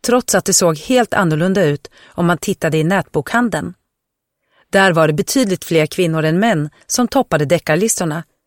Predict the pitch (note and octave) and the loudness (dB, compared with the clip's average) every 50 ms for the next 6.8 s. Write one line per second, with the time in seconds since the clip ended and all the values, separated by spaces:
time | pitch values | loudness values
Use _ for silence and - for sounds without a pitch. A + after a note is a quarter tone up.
0 | _ _ _ _ _ _ _ _ _ - - A3+ G3+ E3+ D3 - - B3+ C4+ A#3+ | _ _ _ _ _ _ _ _ _ -4 0 2 2 2 2 0 2 2 2 4
1 | E3+ D#3+ D#3+ D3+ F3 D3+ C#3 - - G3+ G#3+ G3+ - - - - - _ _ _ | 2 2 2 0 0 0 0 -2 -4 -6 -6 -4 -4 -6 -6 -6 -10 _ _ _
2 | _ _ _ _ _ _ _ _ _ _ _ _ - - D3+ - - - - _ | _ _ _ _ _ _ _ _ _ _ _ _ -8 -6 -4 -2 -2 -4 -6 _
3 | _ _ _ _ _ _ _ _ _ _ _ _ - C#4+ C#4 A#3 G#3 F3 - F3 | _ _ _ _ _ _ _ _ _ _ _ _ 2 4 4 4 4 4 2 0
4 | F3 - - - D#3 - - G#3 G3 - - D#3+ D3+ D#3 D3+ D3+ E3 E3 D3+ D#3 | 0 0 -2 -2 -2 -2 0 0 0 0 0 -2 -2 -2 0 0 0 0 -2 -4
5 | D#3+ - _ _ _ - D#3+ - - A#3 G3+ F3 C#3 - G#3 F3+ F#3 - - F3 | -8 -14 _ _ _ -6 -2 0 2 2 2 2 2 0 0 0 0 0 2 2
6 | D#3 D#3 D3+ - - - - - - - C#3 - - D#3 D3 C3+ | 2 2 0 -2 -6 -8 -4 0 0 0 0 -2 -4 -4 -4 -4